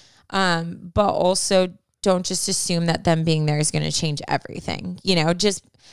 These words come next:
have a, like, very sensitive eye out for if you feel that starting to happen and know how to step in and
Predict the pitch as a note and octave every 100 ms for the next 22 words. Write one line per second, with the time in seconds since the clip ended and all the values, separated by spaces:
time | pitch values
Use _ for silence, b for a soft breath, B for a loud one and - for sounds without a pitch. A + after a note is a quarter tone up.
0 | b A3 G#3 F#3+ F3 E3 - F3+ E3+ D#3+
1 | D#3 - E3+ D#3+ E3 D3 C#3 C#3+ D3+ D3
2 | - E3 D3+ D3 D3 F3 - F3 - -
3 | D#3+ D3+ C#3+ C#3 - - D#3 D3+ D3+ D3
4 | - - E3 E3+ G3 B B B F3 F3
5 | D#3 D3+ C#3+ C#3+ _ _ _ _ _ _
6 | - F3 E3 D#3+ D#3+ D3 D3 C#3 C#3 -